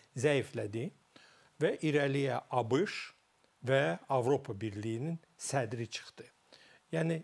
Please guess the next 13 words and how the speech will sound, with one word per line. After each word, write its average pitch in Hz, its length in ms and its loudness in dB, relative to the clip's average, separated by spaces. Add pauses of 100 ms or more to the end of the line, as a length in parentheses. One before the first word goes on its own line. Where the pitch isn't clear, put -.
(140)
cənab 175 320 2
prezidentin 165 560 -2
sözündən 165 560 -2
belə 156 240 0
çıxdı - 320 -10
ki, 160 140 0 (320)
danışıqları 151 640 2 (180)
Xarici 143 320 2
İşlər 208 240 4
Nazirləri 110 560 -2
aparır. 120 560 -2
Sadəcə 151 480 0
olaraq 165 320 0